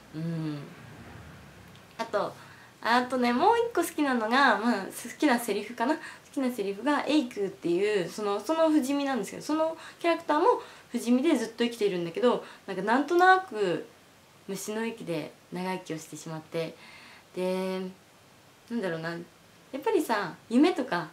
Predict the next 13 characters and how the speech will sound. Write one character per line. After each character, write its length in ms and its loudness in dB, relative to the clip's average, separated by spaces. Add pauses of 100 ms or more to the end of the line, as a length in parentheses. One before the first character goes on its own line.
(140)
あ 80 0
る 100 2
け 120 -6
ど、 140 -6 (1000)
目 160 -10
標 200 -2
も 180 -2
あ 40 2
る 80 -2
け 100 -10
ど、 100 -10 (720)
そ 120 -12
の、 580 -6